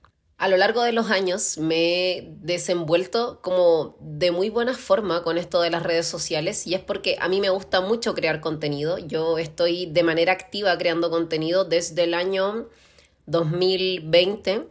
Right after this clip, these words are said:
y aunque ustedes no lo crean, tuve un montón de cuentas, eh, un montón de proyectos relacionados con las redes sociales y es por lo mismo que hoy quería hablarles acerca de esto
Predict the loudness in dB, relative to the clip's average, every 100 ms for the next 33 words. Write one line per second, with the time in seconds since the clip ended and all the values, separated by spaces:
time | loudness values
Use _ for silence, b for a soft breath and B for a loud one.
0 | 0 0 2 0 4 6 6 4 2 2
1 | 0 0 -4 -6 0 0 -2 -4 -4 -2
2 | -2 -2 -2 2 2 2 0 0 0 0
3 | -2 -2 -2 -6 -4 -2 0 -2 -2 -2
4 | 0 0 2 2 2 0 0 0 -2 -2
5 | 0 0 0 -4 -4 -4 -2 -2 -6 -8
6 | -2 0 2 2 2 2 0 0 0 0
7 | 0 -2 -2 -2 -2 0 -2 -4 0 0
8 | 2 0 0 0 -2 2 2 2 -2 0
9 | 0 0 0 -2 -2 -4 -4 -4 -4 0
10 | 2 4 2 -2 -2 -2